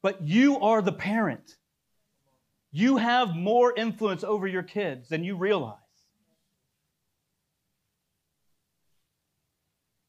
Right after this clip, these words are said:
Unless we give it over to our other idol, our phones, our amazing source.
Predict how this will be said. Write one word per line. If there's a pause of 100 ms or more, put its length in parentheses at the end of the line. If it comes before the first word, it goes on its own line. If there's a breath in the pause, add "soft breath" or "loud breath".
(720)
Unless
we
give
it
over (1000)
to
our
other
idol, (1000)
our
phones, (1500)
our
amazing
source.